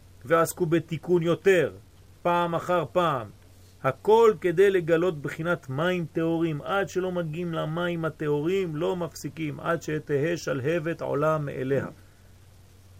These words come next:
בחינת מי מריבה הנ"ל, לטהר מן המותרות, כדי לזכות לעצה שלמה,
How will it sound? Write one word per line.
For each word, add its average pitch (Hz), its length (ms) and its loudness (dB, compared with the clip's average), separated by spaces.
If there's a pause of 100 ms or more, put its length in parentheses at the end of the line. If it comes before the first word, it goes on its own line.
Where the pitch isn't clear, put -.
(100)
בחינת 156 440 0
מי 180 220 0
מריבה 170 520 0
הנ"ל, 123 320 -4
לטהר 151 600 0
מן 170 200 -4
המותרות, 165 600 0 (840)
כדי 135 260 0
לזכות 180 500 -2
לעצה 170 380 -2
שלמה, 165 420 -2